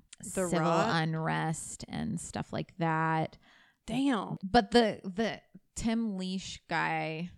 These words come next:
Speaker 2: the one from B B C, was like, "I've been to war zones and blah, blah, blah, but talking to these kids was too much." And I was like, "Really?" 'Cause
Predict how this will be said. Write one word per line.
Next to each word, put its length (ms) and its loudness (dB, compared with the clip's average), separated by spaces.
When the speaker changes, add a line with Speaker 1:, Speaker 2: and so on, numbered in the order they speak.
Speaker 2:
the 160 0
one 240 -2
from 560 -8
B 160 2
B 180 -2
C, 380 -8
was 220 -8
like, 320 -10
"I've 340 -2
been 340 0
to 260 -8
war 420 8
zones 520 -2
and 200 -2
blah, 200 4
blah, 200 0
blah, 280 2
but 200 -4
talking 400 -4
to 80 -4
these 280 -2
kids 460 -4
was 200 -8
too 260 -6
much." 460 -8
And 80 -10
I 80 -6
was 120 -8
like, 160 -10
"Really?" 840 0
'Cause 440 -4